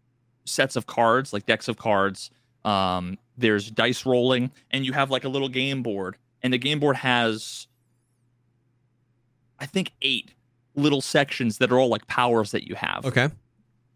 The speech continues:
Speaker 1: Um, so what happens is, and, and like Magic, there's all these phases to a turn where it's like
Speaker 2: Okay.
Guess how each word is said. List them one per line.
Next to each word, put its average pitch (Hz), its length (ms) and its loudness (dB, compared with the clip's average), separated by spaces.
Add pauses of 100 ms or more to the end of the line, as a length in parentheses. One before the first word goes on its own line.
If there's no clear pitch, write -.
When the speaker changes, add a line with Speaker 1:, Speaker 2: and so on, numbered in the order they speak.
(500)
Speaker 1:
Um, 120 240 4
so - 160 -2
what 123 160 2
happens 156 400 2
is, 135 160 4
and, 131 160 2
and 131 240 2
like 147 220 2
Magic, 165 420 2
there's 139 180 0
all 160 140 2
these 156 180 0
phases 135 680 0
to 127 160 -2
a 110 40 0
turn 147 520 0
where 123 180 4
it's 113 160 0
like 113 180 2
Speaker 2:
Okay. 113 180 -2